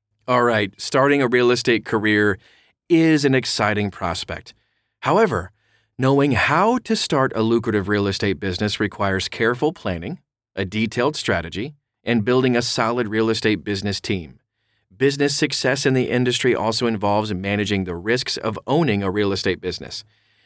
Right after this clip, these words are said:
If you follow these key steps for success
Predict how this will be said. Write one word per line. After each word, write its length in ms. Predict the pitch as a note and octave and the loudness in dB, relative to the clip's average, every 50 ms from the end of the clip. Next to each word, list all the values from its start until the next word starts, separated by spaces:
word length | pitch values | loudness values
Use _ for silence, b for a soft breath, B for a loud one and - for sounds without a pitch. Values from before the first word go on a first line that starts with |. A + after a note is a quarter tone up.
| _ _ - | _ _ -2
If 280 | - F3 G3+ G#3 - | 2 2 2 2 2
you 200 | F3 F#3 G3+ G#3+ | 0 0 0 0
follow 460 | F#3+ - - F#3 F3 F3 F3+ F#3 F#3 | -2 -2 0 0 2 2 4 4 4
these 320 | F3 C#3 C#3+ D3 E3+ F3 - | 2 2 0 0 0 0 -2
key 260 | - - F3 D#3+ E3+ | -4 -4 -4 -4 -4
steps 340 | - - - D3+ C#3+ D3 - | -4 -4 -2 -2 -2 -2 -4
for 160 | - D3 D3 | -4 -4 -4
success 600 | D3 - D3+ D3 - - F#2 - - - - | -2 -4 -4 -4 -4 -4 -4 -4 -6 -10 -14